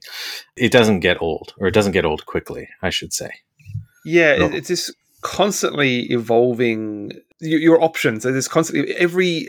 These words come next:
Speaker 2: single card you draw could be completely blowing open your options, uh, here in, in terms of how you time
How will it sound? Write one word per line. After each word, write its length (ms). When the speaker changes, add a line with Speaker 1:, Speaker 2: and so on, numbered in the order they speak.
Speaker 2:
single 340
card 340
you 80
draw 540
could 120
be 120
completely 420
blowing 400
open 280
your 140
options, 680
uh, 160
here 420
in, 200
in 140
terms 340
of 160
how 240
you 220
time 540